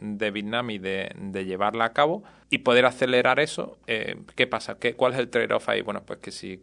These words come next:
eh, llegamos a, a, como es la idea, a que Bitnami esté generando cien millones de, de dólares de, de revenue, y es el número mágico en el que la gente luego hace la, eh, la I P O, pues que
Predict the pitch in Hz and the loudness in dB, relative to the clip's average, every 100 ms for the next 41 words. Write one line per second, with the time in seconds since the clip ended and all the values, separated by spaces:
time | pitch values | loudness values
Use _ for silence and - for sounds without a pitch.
0 | _ - 98 98 101 101 101 107 110 117 | _ -6 -6 -6 -8 -4 -2 -2 -2 0
1 | 113 110 107 98 - 101 101 104 104 104 | 2 2 0 -6 -6 -4 -4 -4 -2 0
2 | 107 123 104 - 104 95 101 95 104 107 | 2 2 2 -2 -10 -8 -6 -4 -4 -2
3 | 104 - 107 110 110 113 95 - 107 107 | -4 -6 -6 -2 -2 -2 -6 -4 -6 -4
4 | 107 107 107 104 101 101 101 101 110 110 | -2 -2 -2 -2 -2 -2 -2 -2 0 0
5 | 107 101 101 101 101 101 104 120 127 127 | 0 -2 -2 -2 -4 -6 0 2 2 0
6 | 131 - - - - _ _ - 101 98 | -6 -12 -20 -20 -20 _ _ -8 -2 -2
7 | 98 101 - 98 101 117 113 110 117 107 | -2 -6 -10 -8 -4 0 2 4 2 0
8 | - 104 101 95 98 104 98 101 101 101 | -2 -2 -2 -6 -6 -8 -4 -2 0 -2
9 | 104 101 98 98 98 98 101 - - 98 | -2 -6 -6 -4 -4 -6 -8 -14 -14 -10
10 | 95 95 95 98 _ 107 101 104 - 131 | -8 -8 -10 -14 _ -2 -2 -2 -2 -2
11 | 147 - _ _ _ - 107 - | -2 -8 _ _ _ -6 -4 -4